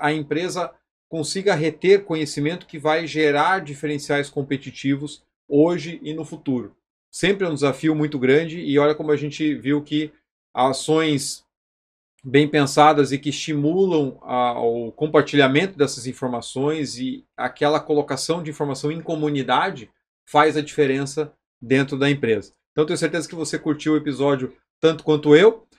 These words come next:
Lembrando que nós estamos numa série especial aqui em Salvador, gravando episódios que vão ao longo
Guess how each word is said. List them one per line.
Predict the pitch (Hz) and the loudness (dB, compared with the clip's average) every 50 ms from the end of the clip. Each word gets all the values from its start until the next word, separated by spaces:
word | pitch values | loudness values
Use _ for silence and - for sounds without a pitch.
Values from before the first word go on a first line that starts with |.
| _ _ | _ _
Lembrando | - 151 156 156 170 185 175 | 2 2 4 4 4 2 0
que | 185 | -4
nós | 175 170 147 | -4 -4 -4
estamos | 151 143 - 175 175 180 156 151 | -4 -2 -2 -2 -2 -2 -4 -4
numa | 175 165 156 147 | -2 -2 -2 0
série | - 160 165 160 | 0 0 0 0
especial | 156 - - 156 147 - - 156 196 233 247 214 | -2 -4 -4 -4 -2 2 4 6 6 6 6 4
aqui | - - 170 | 2 -2 -6
em | 175 180 | -8 -6
Salvador, | - - 175 156 135 143 139 127 131 143 165 208 233 240 - _ _ _ _ _ | -2 0 2 2 4 2 2 4 4 4 4 4 2 0 -4 _ _ _ _ _
gravando | - 139 139 139 131 151 165 180 175 | 0 2 4 4 4 4 2 0 -2
episódios | 156 156 139 127 156 165 160 - | -4 -4 -2 0 0 0 0 -4
que | - 143 | -4 -2
vão | 131 151 | 0 2
ao | 156 151 | 2 4
longo | 147 143 147 160 165 151 156 147 147 | 4 2 2 0 0 0 -2 -2 -2